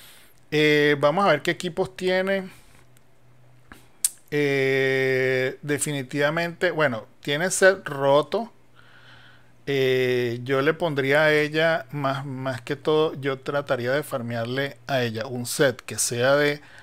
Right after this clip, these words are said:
ataque y mastery, este. Y el otro set que es el de, que no lo veo aquí.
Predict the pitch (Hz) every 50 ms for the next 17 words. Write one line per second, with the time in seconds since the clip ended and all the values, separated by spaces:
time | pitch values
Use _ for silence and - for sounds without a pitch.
0 | - - - - - 123 120 - 123 120 - 147 147 143 135 139 151 165 - -
1 | - 190 190 196 214 165 135 143 160 170 - - - - 208 202 - - - -
2 | - - - - - _ _ _ _ _ _ - - - - - - - - -
3 | - _ - - 165 170 196 208 - - 151 147 131 127 127 123 120 - 135 139
4 | - - 151 135 - - - - 147 139 131 127 123 135 139 143 139 139 139 131
5 | 123 113 104 101 92 90 - - - 120 110 107 104 110 120 123 135 135 139 143
6 | 147 147 - 156 127 120